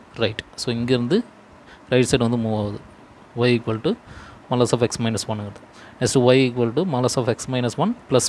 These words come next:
one-ங்கிறது shift to upward. So, இப்போ இங்கேருந்து இங்கே மூவ் ஆகுது மேலே. Y equal to modulus of x minus one plus one-ங்கிறது. செகண்ட் சப்டிவிஷன் y equal to modulus of x plus one minus one. ஃபஸ்ட்டு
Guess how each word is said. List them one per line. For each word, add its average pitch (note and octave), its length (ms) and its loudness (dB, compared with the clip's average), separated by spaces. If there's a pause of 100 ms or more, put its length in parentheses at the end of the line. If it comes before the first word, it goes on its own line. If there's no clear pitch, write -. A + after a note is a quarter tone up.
(120)
one-ங்கிறது C3 420 -2
shift C3 180 -2 (100)
to C3+ 140 4
upward. G#2+ 300 -4 (400)
So, - 80 -18
இப்போ A#2 160 -2
இங்கேருந்து B2 440 2 (160)
இங்கே A#2 260 0
மூவ் A2+ 200 0
ஆகுது G#2+ 140 -8 (140)
மேலே. A2 200 -6 (880)
Y A#2+ 40 6 (100)
equal A2 300 -2
to G#3 60 2 (560)
modulus B2 280 2
of - 140 -4
x - 180 -10
minus A#2 200 -2 (100)
one A3+ 100 0 (180)
plus B2 180 -2 (140)
one-ங்கிறது. G#2+ 440 -6 (2000)
செகண்ட் A#2+ 240 2
சப்டிவிஷன் A#2+ 320 0 (240)
y A#2+ 140 4
equal A#2+ 280 0
to A#2+ 100 0
modulus A#2 280 0
of A2+ 80 -2 (140)
x - 20 -18 (120)
plus B2 140 0 (120)
one F#3+ 100 0 (280)
minus A2+ 260 -2 (160)
one. - 80 -12 (720)
ஃபஸ்ட்டு - 280 0